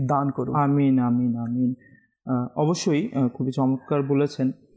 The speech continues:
Speaker 2: আচ্ছা, আহ, একজন এটাও জানতে চেয়েছেন যে ন-, যদি,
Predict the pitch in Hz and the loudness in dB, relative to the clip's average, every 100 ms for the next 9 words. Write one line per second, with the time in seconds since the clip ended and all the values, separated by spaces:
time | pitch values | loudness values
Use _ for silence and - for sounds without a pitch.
0 | _ _ _ - 147 - 214 165 196 - | _ _ _ -8 -6 -2 0 0 0 0
1 | 139 143 147 135 160 160 151 165 175 170 | 0 0 -4 -2 -2 0 0 0 0 0
2 | 160 175 170 165 160 135 151 147 143 135 | -2 -2 0 -2 0 -2 -2 0 2 4
3 | 135 135 131 131 - - 127 120 127 135 | 2 2 2 0 -4 -10 -6 0 2 4
4 | 135 127 _ | 2 0 _